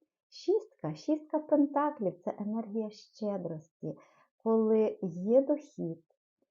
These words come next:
коли ви, м, це карта подарунків, карта радості, коли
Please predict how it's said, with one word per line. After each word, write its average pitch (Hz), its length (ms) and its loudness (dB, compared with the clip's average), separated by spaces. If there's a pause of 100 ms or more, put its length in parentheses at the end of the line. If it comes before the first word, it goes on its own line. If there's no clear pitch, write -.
(180)
коли 196 440 0
ви, 196 280 0 (140)
м, 180 600 -2 (1600)
це 226 120 -2 (220)
карта 214 280 -2
подарунків, 156 880 -2 (760)
карта 175 560 -2
радості, 147 1080 -4
коли 175 300 0